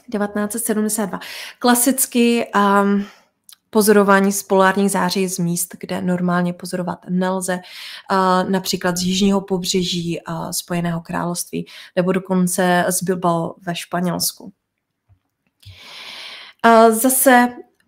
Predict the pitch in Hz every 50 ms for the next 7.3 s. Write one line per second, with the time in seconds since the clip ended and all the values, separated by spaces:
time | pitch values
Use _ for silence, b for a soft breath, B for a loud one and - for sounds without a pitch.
0 | _ _ - 247 240 208 202 226 226 220 220 220 214 208 208 208 208 - - 202
1 | 190 190 190 185 185 185 180 180 - - 208 202 196 202 - 208 196 190 - -
2 | - 202 180 175 170 165 - - 175 170 165 165 165 160 156 165 170 170 233 240
3 | 233 233 240 233 226 220 214 208 208 202 196 185 - - 180 185 180 180 180 175
4 | 170 170 - - 185 180 - 180 185 190 185 - - 185 170 170 - 180 170 180
5 | 180 - 196 185 185 180 175 170 160 - - - 175 175 180 175 - 170 165 165
6 | 160 165 165 165 165 175 175 _ _ _ 214 208 185 - - _ - - - 175
7 | - - - 180 165 165